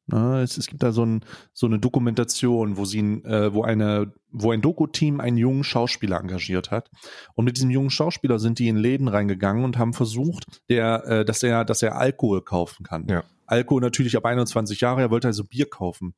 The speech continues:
Speaker 1: Und in all diesen Läden hat er keinen Alkohol bekommen.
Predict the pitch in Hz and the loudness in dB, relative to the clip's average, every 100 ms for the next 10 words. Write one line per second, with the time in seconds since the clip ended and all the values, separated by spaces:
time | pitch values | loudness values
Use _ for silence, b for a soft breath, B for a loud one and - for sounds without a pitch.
0 | B B B 131 156 208 220 190 175 160 | B B B -2 0 0 0 0 2 2
1 | 165 139 127 123 135 123 117 - 110 101 | 2 2 0 0 0 0 0 0 0 0
2 | - 90 85 | -2 -2 -4